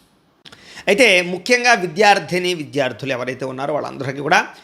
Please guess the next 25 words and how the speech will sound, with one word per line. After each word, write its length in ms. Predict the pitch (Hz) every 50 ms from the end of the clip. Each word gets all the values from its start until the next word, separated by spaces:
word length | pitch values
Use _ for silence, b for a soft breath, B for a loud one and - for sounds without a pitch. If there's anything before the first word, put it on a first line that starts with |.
| B B B B _ -
కాన్సంట్రేషన్ 1080 | 160 175 208 254 285 302 269 - - 226 226 214 190 190 202 208 208 185 - 190 175 165
లెవెల్ 220 | 160 160 190 220 -
తగ్గుతుంది. 480 | 202 185 185 175 175 151 135 131 - - - - _ _ b b b b b b -
కాబట్టి 280 | 185 214 254 247 240
ఏదైనా 440 | 214 190 196 196 202 220 226 220 - 135
అర్థం 460 | 151 156 - - 151 185 233 254 247
కానటువంటి 480 | 233 226 226 226 226 214 214 208 196
విద్యల 300 | 170 175 151 143 170 170
పట్ల 280 | 160 160 156 151 - 190
ఎక్కువ 380 | 254 226 185 185 - 190 196 196
శ్రద్ధ 380 | - - 135 123 117 139 151
పెట్టడము, 360 | 160 143 131 135 135 135 127 - - B B B B B B B -
డౌట్స్ 460 | 143 143 185 220 262 226 - - -
ఏమైనా 240 | 233 226 214 208 208
ఉంటే 180 | 196 180 170 165
కనుక 200 | 156 151 151 -
వెరిఫికేషన్ 600 | 208 190 160 165 147 180 - 180 156 143 170 160 170
చేసుకోవడానికి 420 | 160 151 - - 151 147 147 143
ప్రయత్నం 360 | - 131 135 135 - 139 139 120 143
చేయడము, 260 | 127 123 131 135 - - b b b b b _
ప్రత్యేక 460 | 160 175 - - 247 247 247 233 233
శ్రద్ధ 380 | 202 - - 170 165 143 165 165
తీసుకోవడం 400 | 165 156 - - 127 131 220 233 -
చాలా 140 | 156 135 139
మంచిది. 360 | 131 127 123 - - - 135